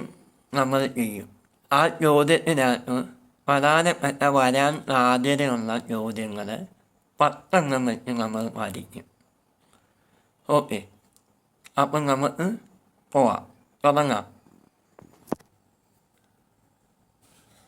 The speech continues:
ഓക്കെ, തന്നെ അനുലോമം. അനുലോമം എന്ന് വെച്ചാൽ എന്താ? പ്രതിലോമമാണ്.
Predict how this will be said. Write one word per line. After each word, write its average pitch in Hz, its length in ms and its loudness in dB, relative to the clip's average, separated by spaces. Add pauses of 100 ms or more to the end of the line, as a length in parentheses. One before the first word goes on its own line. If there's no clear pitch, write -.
(100)
ഓക്കെ, 143 300 0 (420)
തന്നെ 123 260 -2 (1400)
അനുലോമം. 143 960 0 (320)
അനുലോമം 127 840 -2 (160)
എന്ന് 120 220 -4
വെച്ചാൽ 113 460 -6
എന്താ? 104 220 -8 (360)
പ്രതിലോമമാണ്. 117 1040 -4